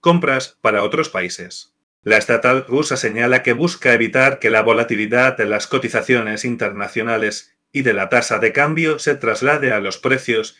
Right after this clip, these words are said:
internos. Estados Unidos autoriza temporalmente la venta de petróleo ruso en alta mar. El Departamento del Tesoro de Estados Unidos comunicó que,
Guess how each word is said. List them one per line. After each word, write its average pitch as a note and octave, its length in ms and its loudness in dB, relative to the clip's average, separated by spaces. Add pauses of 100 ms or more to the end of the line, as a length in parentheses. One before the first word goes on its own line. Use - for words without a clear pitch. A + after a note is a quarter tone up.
(100)
internos. G2 800 -10 (260)
Estados A#2+ 480 0
Unidos A#2+ 400 0
autoriza D3+ 640 -2
temporalmente A2 760 -4
la G#2 120 -2
venta A#2 340 -2
de G#2 120 -4
petróleo A#2+ 580 0
ruso B2 380 -4
en G#2+ 100 -10
alta C#3+ 320 -2
mar. C3+ 180 -2
El G#2 120 -2
Departamento A2 720 -4
del G#2 200 -2
Tesoro A2+ 360 -2
de G#2+ 80 -4
Estados G#2+ 400 -2
Unidos A#2+ 400 0
comunicó A#2 540 -4
que, B2 320 0